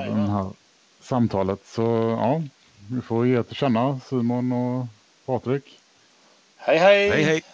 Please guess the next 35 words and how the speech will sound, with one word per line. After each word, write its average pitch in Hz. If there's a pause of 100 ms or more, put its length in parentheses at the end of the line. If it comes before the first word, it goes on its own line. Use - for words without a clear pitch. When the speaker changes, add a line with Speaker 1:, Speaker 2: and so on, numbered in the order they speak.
(360)
Speaker 2:
Hej, 123 (240)
hej. 190
Ja. 147 (280)
Speaker 3:
Hejsan. 147
Speaker 2:
Eh, 120 (220)
hej. 123 (240)
Och, 120
och 120
sen 143
sist 175
så 151
har 147
det 147
hänt 143
lite 117
spännande 117
saker. 113
Eh, 101
då 104
har 110
bland 107
annat 107
jag 117
har 123
varit 120
nere 107
i, 98
eh, 92 (500)
Köpenhamn 113
och 98
besökt, -
eh, 95
Open 92
Mind 92
Conference. 110